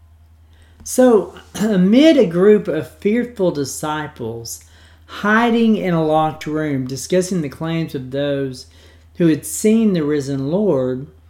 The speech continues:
Jesus himself appeared.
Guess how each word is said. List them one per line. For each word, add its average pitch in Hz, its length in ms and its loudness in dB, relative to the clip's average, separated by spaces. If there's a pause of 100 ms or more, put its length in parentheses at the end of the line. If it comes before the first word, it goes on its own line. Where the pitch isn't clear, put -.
(360)
Jesus 254 520 2
himself 202 640 0
appeared. 156 880 -4